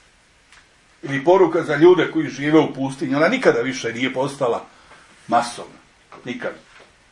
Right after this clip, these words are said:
Od šezdeset i pete godine, kada je prorok otišao sa ove zemlje, ova poruka više nikada nije postala masovna.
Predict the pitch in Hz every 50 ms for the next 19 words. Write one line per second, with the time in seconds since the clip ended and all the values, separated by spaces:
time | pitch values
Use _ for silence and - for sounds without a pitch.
0 | _ _ - - - - _ _ - - _ _ _ _ _ - - _ _ _
1 | _ _ _ _ _ _ _ _ - 139 135 160 147 135 170 196 190 202 170 143
2 | 139 127 - 185 185 160 160 147 127 156 175 180 180 160 143 127 143 156 165 170
3 | 156 151 - 160 156 160 170 190 - - 156 156 185 190 - 175 143 135 139 160
4 | 156 175 170 131 135 175 190 196 175 160 175 170 156 - 175 196 208 202 170 -
5 | - 160 165 170 - - - - - _ - 175 170 151 - 185 170 160 196 226
6 | - 214 202 190 170 160 165 165 160 156 - 160 151 151 - 175 147 127 113 113
7 | 117 117 - - - - -